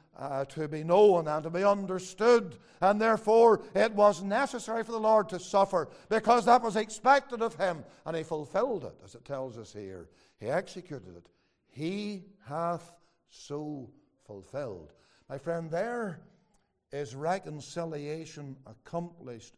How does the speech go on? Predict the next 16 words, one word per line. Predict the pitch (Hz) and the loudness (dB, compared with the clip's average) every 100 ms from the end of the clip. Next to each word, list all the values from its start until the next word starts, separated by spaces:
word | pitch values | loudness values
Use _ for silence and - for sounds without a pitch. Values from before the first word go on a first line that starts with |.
| - | -20
by | 117 139 151 151 139 113 _ _ _ | -10 -8 -8 -10 -14 -16 _ _ _
the | 117 | -20
death, | 101 127 147 151 135 _ 101 | -16 -14 -12 -12 -16 _ -20
the | 92 | -20
sufferings | - 151 139 _ 135 123 123 | -16 -16 -16 _ -18 -16 -18
of | 120 101 | -20 -20
Jesus | 101 127 117 110 _ _ | -20 -20 -20 -20 _ _
Christ. | 113 98 80 _ _ _ _ _ _ _ _ _ _ _ _ | -20 -20 -20 _ _ _ _ _ _ _ _ _ _ _ _
If | 156 160 | -6 -6
you | 143 202 233 233 | 2 4 4 2
are | 196 | 0
to | 190 | 0
have | 170 170 160 | -4 -6 -6
peace | - 190 190 - | -10 -10 -10 -18
with | 180 170 127 | -20 -20 -16
God, | 151 147 123 101 | -12 -8 -8 -10